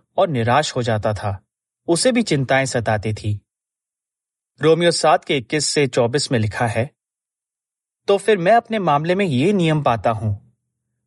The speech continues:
जब मैं अच्छा करना चाहता हूं, तो अपने अंदर बुराई को ही पाता हूं। मेरे अंदर का इंसान वाकई परमेश्वर के कानून से खुशी पाता है, मगर मैं अपने शरीर में दूसरे कानून को काम करता हुआ पाता हूं,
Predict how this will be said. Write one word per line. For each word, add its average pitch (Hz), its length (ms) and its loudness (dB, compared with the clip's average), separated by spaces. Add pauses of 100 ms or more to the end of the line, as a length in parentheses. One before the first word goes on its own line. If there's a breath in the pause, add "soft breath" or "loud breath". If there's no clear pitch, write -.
(140)
जब 131 160 2
मैं 139 140 2
अच्छा 123 280 -2
करना 135 320 0
चाहता 131 320 0
हूं, 147 220 -4 (600)
तो 208 80 4
अपने 202 200 0
अंदर 220 180 2
बुराई 143 360 0
को 208 140 2
ही 147 140 -2
पाता 117 320 -2
हूं। 104 220 -4 (460)
मेरे 175 260 2
अंदर 190 280 2
का 185 140 0
इंसान 143 480 -2 (120)
वाकई 139 400 0
परमेश्वर 139 540 0
के 220 140 -2
कानून 160 320 0
से 196 140 -4
खुशी 196 380 -2
पाता 143 340 0
है, 101 220 -8 (540)
मगर 196 220 0
मैं 160 220 0
अपने 214 260 0
शरीर 180 380 0
में 180 200 0
दूसरे 135 320 0
कानून 165 340 -2
को 175 140 0
काम 143 340 -2
करता 123 300 -2
हुआ 117 240 0
पाता 104 320 -2
हूं, 104 360 -4